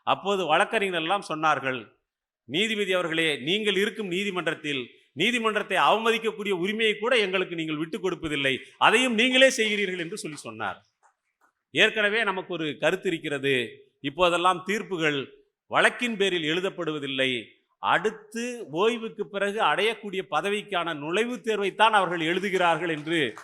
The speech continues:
சொன்னார்கள். அதைத்தான் ஜி ஆர் சாமிநாதனும் முயற்சித்துக் கொண்டிருக்கிறார். ஏற்கனவே ராம ஜென்மபூமி வழக்கில்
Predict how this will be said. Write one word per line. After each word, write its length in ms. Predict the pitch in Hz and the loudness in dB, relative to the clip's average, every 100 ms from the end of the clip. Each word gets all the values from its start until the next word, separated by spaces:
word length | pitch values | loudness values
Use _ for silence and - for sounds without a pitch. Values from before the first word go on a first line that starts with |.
| - - 143 | -20 -6 0
சொன்னார்கள். 580 | 165 160 143 139 139 - - _ | 6 8 8 2 0 -6 -16 _
அதைத்தான் 600 | 113 180 170 202 220 180 | 2 2 4 6 6 4
ஜி 200 | 160 196 | 0 2
ஆர் 200 | 202 - | 2 4
சாமிநாதனும் 640 | 170 185 190 175 160 165 185 | 2 2 2 -2 -2 -6 -4
முயற்சித்துக் 520 | 165 196 214 160 156 | -2 -2 -6 -8 -8
கொண்டிருக்கிறார். 920 | 160 147 135 135 131 127 113 - _ | -8 -6 -8 0 4 4 2 -10 _
ஏற்கனவே 720 | 120 165 180 180 170 180 226 220 - _ | 2 2 2 -2 0 0 0 -2 -14 _
ராம 300 | 120 147 196 | 6 6 6
ஜென்மபூமி 560 | 170 180 180 160 170 165 | 2 0 -2 -6 -6 -2
வழக்கில் 800 | 156 185 - 208 233 240 - | 0 0 0 0 0 -2 -12